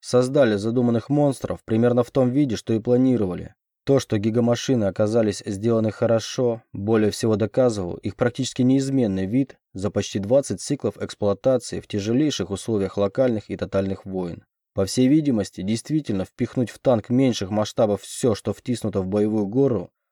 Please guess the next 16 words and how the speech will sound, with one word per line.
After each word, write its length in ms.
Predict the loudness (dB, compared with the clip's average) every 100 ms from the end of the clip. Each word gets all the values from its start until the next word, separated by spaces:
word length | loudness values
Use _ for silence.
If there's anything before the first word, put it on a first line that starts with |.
| _
являлось 540 | -2 2 4 4 2 0
принципиально 540 | -4 -6 -2 0 2
невозможным. 760 | 0 0 -2 -2 -2 -2 -4 -8 _
Ведь 240 | -4 -2
требовалось 500 | 2 2 4 2 2
иметь 260 | 4 4 4
пусковую 440 | -4 0 2 4
платформу 560 | 4 0 0 0 2 2
для 140 | 0
гигакалибров, 840 | 2 0 -2 0 2 2 0 -6 -10 _ _ _
но 120 | 0
одновременно 560 | 4 4 6 4 4 2
с 160 | 2
этим – 420 | 0 0 -2 -8 -12 _ _
уникальную 600 | -2 0 4 4 4 2
защиту, 640 | 2 -2 0 -2 -4 -12